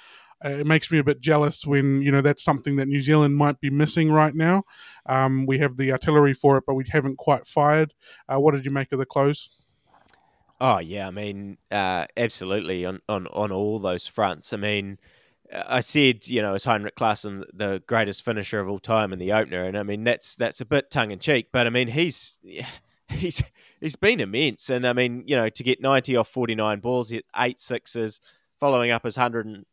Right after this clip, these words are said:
Speaker 2: nine off sixty-nine or sixty-seven balls against England.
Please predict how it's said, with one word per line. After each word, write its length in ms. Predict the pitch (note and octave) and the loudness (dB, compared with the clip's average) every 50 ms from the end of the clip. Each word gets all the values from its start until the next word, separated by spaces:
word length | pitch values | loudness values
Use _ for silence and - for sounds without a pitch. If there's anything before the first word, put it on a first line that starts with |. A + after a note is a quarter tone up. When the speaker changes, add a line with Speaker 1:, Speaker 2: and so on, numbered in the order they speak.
| _ | _
Speaker 2:
nine 380 | B2 A#2+ A#2+ B2 A#2+ A#2+ A#2 A2+ | -6 0 2 4 4 4 4 4
off 160 | A2 G#2 - | 0 -2 -4
sixty-nine 680 | - - - - - - A#2 A2 A2+ A2+ A2+ A2+ A2+ G2+ - _ - | -6 -8 -8 -8 -8 -8 -4 -2 0 0 0 0 -2 -8 -14 _ -6
or 140 | B2+ A2 | -4 -4
sixty-seven 720 | - - C3+ - - - A#2 - - D3 C#3+ A#2+ B2 A#2+ | -4 -6 -8 -8 -10 -10 -10 -4 0 2 2 2 0 -2
balls 260 | A#2 A#2+ A#2+ A#2 G#2+ A#2+ | 0 0 0 0 -2 -2
against 320 | A2 A2 G#2+ G#2 - - | -2 -2 -2 -2 -2 -4
England. 440 | A#2+ A2+ A#2 A#2 A#2 A2+ A2+ A2 | -4 -2 -2 -2 -2 -2 -4 -6